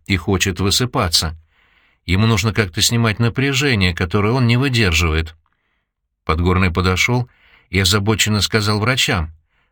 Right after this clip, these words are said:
«Надо бы его в больницу. Не случилось бы чего-нибудь страшного». До спецбольницы на улице Грановского кавалькада машин со спецсигналами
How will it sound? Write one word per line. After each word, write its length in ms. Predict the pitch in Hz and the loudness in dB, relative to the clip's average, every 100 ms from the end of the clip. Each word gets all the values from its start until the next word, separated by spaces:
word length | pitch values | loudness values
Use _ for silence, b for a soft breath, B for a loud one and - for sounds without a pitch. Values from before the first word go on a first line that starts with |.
| _ | _
«Надо 360 | 82 85 85 85 | 0 2 2 2
бы 120 | 87 | 2
его 200 | 87 92 | 2 0
в 60 | |
больницу. 640 | 87 107 120 135 123 78 78 - _ _ _ - | 0 -2 0 0 0 -2 -6 -16 _ _ _ -2
Не 160 | 92 | 0
случилось 500 | 92 110 101 - 107 | 2 0 0 0 0
бы 140 | 95 98 | 0 0
чего-нибудь 540 | - 98 98 95 101 | 0 0 0 0 0
страшного». 680 | - 127 123 - 80 76 78 _ _ _ _ _ _ - - _ _ _ _ - | 0 0 0 0 -2 -4 -8 _ _ _ _ _ _ -20 -20 _ _ _ _ -4
До 220 | 82 123 | 0 0
спецбольницы 800 | - 165 139 151 156 156 135 139 | 0 -2 0 0 0 0 0 0
на 100 | 143 | 0
улице 300 | 139 127 135 | 0 0 0
Грановского 760 | 123 151 185 180 - 90 82 80 _ _ | 0 2 2 0 0 0 -2 -6 _ _
кавалькада 520 | - 87 87 120 120 | -2 0 0 0 2
машин 480 | 98 101 90 143 147 | 2 2 0 0 0
со 160 | - 98 | 0 0
спецсигналами 920 | - 110 90 101 104 151 165 156 147 | 0 0 0 -2 0 0 0 -2 -6